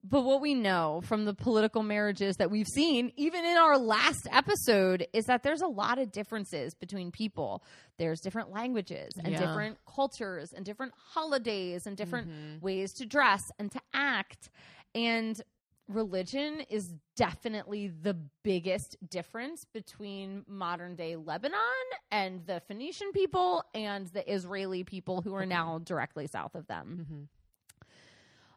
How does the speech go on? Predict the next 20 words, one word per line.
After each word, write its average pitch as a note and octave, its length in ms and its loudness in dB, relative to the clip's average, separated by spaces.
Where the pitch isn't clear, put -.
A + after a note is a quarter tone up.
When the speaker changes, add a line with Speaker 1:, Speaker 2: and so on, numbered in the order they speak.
Speaker 1:
Um, F#3+ 500 0
Ahab F#3+ 680 2
was F#3 220 -2
a G3 60 -2
king F#3 480 -4
of F3+ 200 0
a E3+ 320 2
monotheistic A#3 1000 0
community C4 600 2
who G3 160 2
exclusively B3 1160 -6
worshipped G3 520 -4
Yahweh. D3 560 0
And F#3+ 400 0
Jezebel E4 600 2
was A#3 440 2
devoted F3+ 640 0
to F3 320 -2
a E3 120 -4
particular A3 840 -4